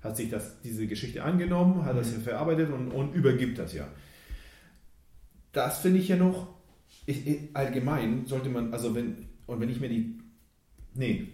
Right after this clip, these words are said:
Speaker 1: ich habe mir noch keine Zahlen angeguckt, aber vielleicht sollte ich, äh, diese Geschichte tatsächlich nochmal hinterfragen, ob das tatsächlich noch macht, ob das tatsächlich eine, eine Stelle wert ist.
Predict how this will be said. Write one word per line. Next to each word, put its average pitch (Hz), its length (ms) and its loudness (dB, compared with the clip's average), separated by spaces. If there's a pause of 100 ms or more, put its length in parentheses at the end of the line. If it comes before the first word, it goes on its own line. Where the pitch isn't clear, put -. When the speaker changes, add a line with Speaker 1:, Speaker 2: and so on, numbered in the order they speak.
Speaker 1:
ich 110 140 -8
habe 160 120 0
mir 160 80 0
noch - 80 -6
keine 127 200 -2
Zahlen 107 280 -6
angeguckt, 104 480 -6 (220)
aber 113 180 -4
vielleicht 123 280 -4
sollte 127 240 -4
ich, 117 260 -10
äh, 113 240 -4
diese 117 280 -6
Geschichte 113 380 -6
tatsächlich 113 320 -8
nochmal 101 140 -4
hinterfragen, 101 680 -6 (1400)
ob 107 120 -10
das - 120 -10
tatsächlich 101 420 -6
noch 110 140 -6
macht, - 280 -6 (120)
ob 110 100 -10
das 110 200 -8
tatsächlich 131 580 -6
eine, 117 400 -6 (200)
eine 117 260 -4
Stelle 113 500 -6
wert 107 320 -4
ist. 90 200 -10